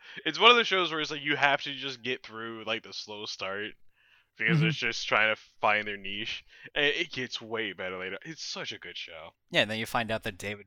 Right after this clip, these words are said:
Speaker 3: Bowie is the Sovereign.
Speaker 1: What?
Speaker 3: You didn't know that?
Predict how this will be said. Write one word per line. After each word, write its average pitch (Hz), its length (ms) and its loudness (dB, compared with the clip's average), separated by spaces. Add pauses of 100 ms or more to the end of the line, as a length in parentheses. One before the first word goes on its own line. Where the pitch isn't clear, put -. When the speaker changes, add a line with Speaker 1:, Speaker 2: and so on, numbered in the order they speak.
Speaker 3:
Bowie 98 300 -6
is 104 160 -2
the - 160 -6
Sovereign. 98 560 -4 (560)
Speaker 1:
What? 349 1000 10
Speaker 3:
You 202 80 -4 (1080)
didn't 160 240 6
know 131 180 6
that? 226 300 12